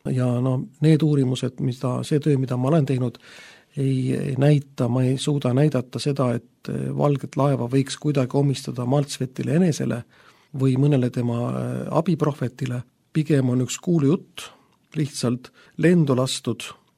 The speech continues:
ja hilisemates dokumentides, äh, valge laev, noh, sümboliseerib pigem niisugust katteta lubadust.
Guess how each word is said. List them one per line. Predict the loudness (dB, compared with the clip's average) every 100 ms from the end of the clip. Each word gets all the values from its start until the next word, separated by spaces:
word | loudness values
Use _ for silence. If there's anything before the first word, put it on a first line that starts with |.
| -14
ja | -8 -4
hilisemates | -2 -2 -2 -2 -4 -4 -4 -6 -14 _
dokumentides, | 0 2 2 2 0 -4 -6 -4 -4
äh, | -6 -6 -6 -2
valge | 0 0 0
laev, | 2 0 -2 -2
noh, | -2 -4 -10
sümboliseerib | -4 -2 -2 -4 0 2 2 -2 -10 _ -6
pigem | -4 0 0
niisugust | 0 -4 -2
katteta | -2 0 -6 -4
lubadust. | -2 -2 -4 -10 -14 -16 -18